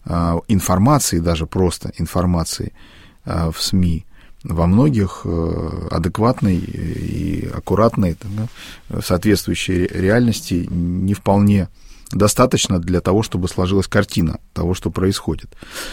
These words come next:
Что касается реакции международных организаций, то если бы она вот была, э, полноценная, ну, я не могу, конечно, сказать, что она бы как-то, может быть, радикально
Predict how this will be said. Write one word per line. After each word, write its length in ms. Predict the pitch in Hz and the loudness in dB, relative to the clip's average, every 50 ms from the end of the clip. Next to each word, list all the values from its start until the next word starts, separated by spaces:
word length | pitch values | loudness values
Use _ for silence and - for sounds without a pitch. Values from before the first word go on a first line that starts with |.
| - - - - - | -14 -16 -18 -16 -14
Что 220 | - - - 110 | -6 -2 0 2
касается 540 | 104 123 110 - - 120 117 107 - - 101 | 2 4 2 4 4 4 4 4 4 4 4
реакции 440 | 101 113 117 117 98 - - - 101 | 4 6 4 4 2 0 -2 -2 0
международных 520 | 95 98 95 98 104 104 104 98 98 - | 0 0 0 2 0 0 0 0 -2 -2
организаций, 720 | 107 101 98 104 101 104 104 107 135 156 165 - - 131 98 | -2 0 0 2 2 2 2 2 2 2 0 0 -2 -2 -2
то 380 | - - - 92 92 98 98 - - - - - - - - - | -2 -2 -2 0 0 0 -2 -4 -10 -20 -20 -20 -20 -20 -10 -2
если 300 | - 92 95 - - 92 | 0 0 0 2 0 -2
бы 240 | 92 90 95 95 92 | 0 2 2 4 4
она 180 | 92 95 98 | 4 2 2
вот 160 | 92 92 92 | 0 0 -2
была, 580 | 87 87 90 95 98 113 139 160 165 160 165 - - - | -4 -2 0 0 2 2 2 2 2 2 0 -2 -4 -4
э, 420 | 95 90 87 80 82 82 80 80 - - | -4 -2 -2 -2 -2 -2 -4 -4 -6 -6
полноценная, 800 | - 87 85 92 101 101 - - 113 95 85 85 82 80 78 - - _ _ - - - - - - - - - - | -2 0 0 2 2 0 0 2 2 2 2 2 2 0 -2 -4 -8 _ _ -20 -20 -20 -20 -20 -20 -20 -20 -14 -10
ну, 460 | - 92 85 82 85 90 101 101 107 - | -8 -6 -4 -2 -2 0 0 -2 -2 -4
я 220 | - - 107 120 117 | -2 0 2 4 6
не 100 | 117 117 | 6 6
могу, 220 | 123 127 127 127 | 6 6 4 2
конечно, 200 | - - 110 - | 2 2 2 4
сказать, 160 | - 120 104 - | 4 2 2 2
что 180 | - - 101 | 2 2 4
она 160 | 98 98 104 | 4 4 4
бы 120 | 101 101 95 | 4 2 2
как-то, 320 | - 104 87 - - 90 - - - - | 0 -2 -4 -2 -4 -4 -4 -6 -12 -8
может 260 | - 95 92 92 87 | -4 -2 -2 -2 -2
быть, 140 | 90 87 - | -2 0 2
радикально 600 | 95 95 95 104 95 - 107 98 92 92 90 85 | 2 2 2 2 2 2 2 2 4 2 2 0